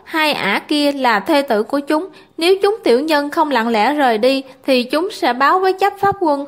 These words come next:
và tố cáo chúng tiểu nhân đã cưỡng bức hai ả. Chúng tiểu nhân đã rơi vào một tình thế thật khốn nạn. Bởi nếu như bị tố cáo với chấp pháp quân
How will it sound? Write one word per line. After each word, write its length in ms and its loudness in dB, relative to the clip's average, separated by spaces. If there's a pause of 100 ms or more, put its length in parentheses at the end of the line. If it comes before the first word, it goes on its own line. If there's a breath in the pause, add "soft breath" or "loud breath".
(180 loud breath)
và 200 2
tố 220 2
cáo 280 2
chúng 260 -2
tiểu 120 0
nhân 320 -2
đã 120 -2
cưỡng 300 -2
bức 180 0
hai 180 0
ả. 280 -2 (640 soft breath)
Chúng 240 0
tiểu 120 4
nhân 280 0
đã 140 2
rơi 240 2
vào 140 0
một 220 -4
tình 200 0
thế 260 2
thật 180 -2
khốn 300 2
nạn. 260 -2 (680 loud breath)
Bởi 320 2 (240 loud breath)
nếu 260 4
như 140 2
bị 180 2
tố 220 2
cáo 300 2
với 180 2
chấp 180 0
pháp 220 0
quân 260 0